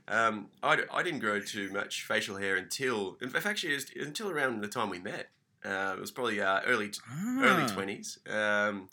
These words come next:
Speaker 1: and then I realised
Speaker 2: I've
Speaker 1: that
Speaker 2: literally rubbed off on you.
Speaker 1: Yeah, yeah, I did. I think you transferred the hair over. Um,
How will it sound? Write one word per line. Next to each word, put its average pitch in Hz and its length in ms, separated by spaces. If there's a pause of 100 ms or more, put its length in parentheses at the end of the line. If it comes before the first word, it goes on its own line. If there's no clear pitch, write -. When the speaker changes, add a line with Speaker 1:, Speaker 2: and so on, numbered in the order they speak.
(500)
Speaker 1:
and 120 160
then 120 240 (100)
I 107 60
realised 131 440
Speaker 2:
I've 135 100
Speaker 1:
that 147 40
Speaker 2:
literally 160 240
rubbed 131 240
off 135 160
on 156 80
you. 90 220
Speaker 1:
Yeah, 135 180
yeah, 170 160
I 147 60
did. 202 180
I 165 60
think - 180
you 127 80
transferred 127 480
the 104 80
hair 147 220
over. 101 240 (500)
Um, 110 440